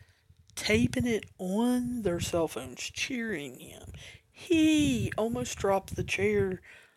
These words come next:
before Mance got there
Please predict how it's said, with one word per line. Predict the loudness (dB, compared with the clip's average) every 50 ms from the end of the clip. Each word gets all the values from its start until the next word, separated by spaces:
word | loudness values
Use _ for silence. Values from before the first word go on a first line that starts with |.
| _ _ _ _
before | -6 -4 -4 -4 -4 -6 -8 -4 2 4 4 4 4 2 0 0 -2 -2 -2 -4 -6 -8 -12 _ _ _ _ _ _ _ _ _ _ _ _
Mance | -12 -6 -2 -2 0 0 0 -2 -2 -2 -4 -4
got | -2 0 0 0 -2 -4 -4 -6
there | -4 -4 -2 -2 -2 -2 -4 -4 -6 -8 -10